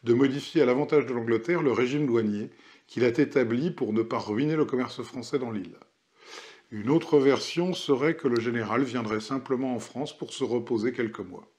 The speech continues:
La situation en Chine se complique à vue d'œil, et non pas seulement au point de vue de la réalisation, euh, du but et du plan que semble poursuivre l'impératrice douairière, décidément résolue à garder entre ses mains la totalité du pouvoir suprême,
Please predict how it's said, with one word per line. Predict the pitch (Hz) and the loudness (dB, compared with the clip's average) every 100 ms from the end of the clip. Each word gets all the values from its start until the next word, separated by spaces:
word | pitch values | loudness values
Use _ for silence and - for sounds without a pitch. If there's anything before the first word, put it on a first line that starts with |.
| _ _ _ | _ _ _
La | 117 113 | -4 -4
situation | - 110 160 151 160 147 | -6 4 6 6 2 0
en | |
Chine | - 175 180 | 0 -2 -2
se | - | -4
complique | - 139 160 160 | -2 -6 -4 2
à | 131 | 2
vue | 123 | 2
d'œil, | 107 104 113 143 - _ | 0 0 0 -4 -10 _
et | 104 | -4
non | 107 143 170 | -2 0 2
pas | 165 | 0
seulement | 151 160 156 160 | 2 -2 0 -2
au | |
point | 135 - 135 | -2 -4 -4
de | |
vue | 143 | -4
de | 143 | -4
la | 117 | -2
réalisation, | 101 123 127 131 120 117 117 - 147 123 - - _ - - _ _ - | -2 -2 -2 -2 -4 -4 -6 -8 -10 -10 -14 -20 _ -20 -20 _ _ -14
euh, | 101 101 98 95 | -12 -10 -10 -12
du | 95 95 98 | -12 -14 -14
but | 95 135 151 - - - - - | -8 -8 -8 -12 -14 -14 -14 -10
et | 101 | -8
du | 95 | -8
plan | - 143 151 | -4 0 0
que | 147 113 | -2 -6
semble | - 127 120 110 | -4 -4 -2 -2
poursuivre | - - 151 120 107 | -6 -8 -6 -4 -2
l'impératrice | 113 147 127 120 127 104 | -2 -2 -4 -4 -8 -6
douairière, | 117 135 104 101 101 131 - _ _ _ _ - - - - - - | -2 -2 -2 -6 -6 -10 -16 _ _ _ _ -20 -20 -20 -20 -16 -4
décidément | 113 127 120 127 123 | -4 2 4 4 4
résolue | 123 113 123 131 135 | 2 4 4 4 2
à | |
garder | 101 120 117 117 | 2 0 0 0
entre | 139 113 123 | -2 -4 -6
ses | 110 123 | -6 -6
mains | 120 131 | -4 -4
la | 104 | -4
totalité | 127 117 123 123 | -4 -4 -6 -6
du | 127 | -8
pouvoir | 113 127 113 | -6 -8 -8
suprême, | - 110 - 104 123 | -10 -12 -10 -10 -10